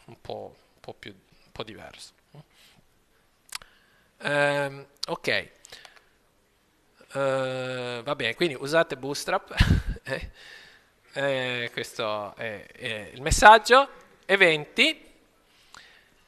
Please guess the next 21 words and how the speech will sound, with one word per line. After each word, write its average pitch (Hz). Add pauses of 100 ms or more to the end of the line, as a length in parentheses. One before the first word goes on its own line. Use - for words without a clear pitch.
(640)
Abbiamo 202
una 180
serie 202
di 208
eventi 175
gestibili 160
sui 143
form, 233 (1500)
ehm, 143 (840)
sugli -
input, 156 (120)
eh, 156
qui -
parliamo 151
in 143
particolare 143
di 131
input, 147 (240)
quindi 120 (200)
tag 135
input, 143